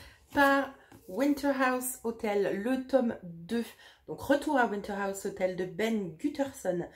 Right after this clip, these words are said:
et aux illustrations Chloé Bristol. Donc dans ce, euh, roman, on suit toujours les aventures d'Elizabeth.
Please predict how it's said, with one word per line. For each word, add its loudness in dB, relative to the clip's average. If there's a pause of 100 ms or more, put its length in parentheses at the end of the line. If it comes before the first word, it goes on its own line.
(360)
et 6
aux 6
illustrations -6
Chloé 2
Bristol. -6 (800)
Donc -2 (160)
dans 4
ce, 0 (160)
euh, 0
roman, 4
on -4
suit -8
toujours 0
les -2
aventures -6 (420)
d'Elizabeth. 0